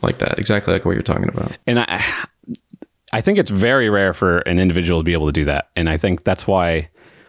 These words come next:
Speaker 2: teams, and especially teams that can have people playing different roles, there is a different level of polish, and those apps definitely do feel different to me. And especially at that stage,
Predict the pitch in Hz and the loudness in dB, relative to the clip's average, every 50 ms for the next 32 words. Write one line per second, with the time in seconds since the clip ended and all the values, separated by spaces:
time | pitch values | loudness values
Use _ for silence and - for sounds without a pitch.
0 | _ - _ _ _ - - 127 110 117 131 143 160 180 - - - - - _ | _ -20 _ _ _ -2 0 2 4 4 4 4 4 2 2 -2 -2 -4 -10 _
1 | _ - 95 92 90 87 95 - - - 120 - - 135 127 127 - - 113 107 | _ -2 0 0 2 2 0 0 0 0 0 2 2 4 4 2 2 2 2 2
2 | 107 110 107 - 98 90 - - - - 101 87 78 85 80 80 82 82 80 - | 4 2 2 2 2 0 0 -2 -2 -2 -2 0 0 -2 -2 -2 -2 -2 -4 -6
3 | - - - - - - - - _ _ - - 123 - 117 104 95 - - 107 | -10 -14 -18 -20 -20 -20 -20 -20 _ _ 0 2 2 4 2 0 0 0 0 0
4 | 98 95 95 98 95 90 107 92 - 101 95 - 85 82 78 78 90 110 120 117 | 0 2 2 2 2 2 0 -2 -2 -2 -2 -2 0 0 2 2 2 2 0 -2
5 | - - - - - - - _ _ _ - 120 143 - - _ 123 135 151 143 | -4 -6 -10 -16 -20 -20 -20 _ _ _ -2 0 0 -2 -2 _ 2 4 4 4
6 | 131 139 120 98 113 101 - 110 87 87 90 90 87 87 82 82 80 76 80 - | 4 2 2 2 0 0 0 0 2 2 2 2 2 2 2 2 2 0 -2 -2
7 | - 90 85 - - 92 87 80 80 71 - - 92 87 85 90 85 87 92 92 | -4 -4 -4 -4 -2 -2 0 0 0 0 0 0 0 2 2 2 2 2 0 0
8 | 92 - - 87 80 98 90 - 101 90 85 90 85 85 85 76 - - - 90 | -2 -4 -6 -4 -2 -2 -2 0 0 0 0 0 0 0 -2 -2 -2 -2 0 0
9 | 82 76 76 78 - - 82 - - - - - 87 78 71 76 80 82 - _ | 2 2 0 -2 -4 -4 -4 -4 -6 -6 -4 -2 -2 -2 -2 -2 -4 -8 -12 _
10 | - - - - - _ _ _ - 95 92 87 - - _ _ - 104 - - | -20 -20 -20 -20 -20 _ _ _ -6 -4 -4 -4 -6 -8 _ _ -4 -2 -2 -2
11 | - - - 147 - - 233 190 123 92 - 107 117 127 - - - - - - | -2 0 -2 -2 0 2 2 2 2 2 2 0 -2 0 0 -2 -2 -2 0 0
12 | 104 110 113 110 107 92 90 95 - - - | 0 2 2 2 2 2 0 -2 -2 -4 -6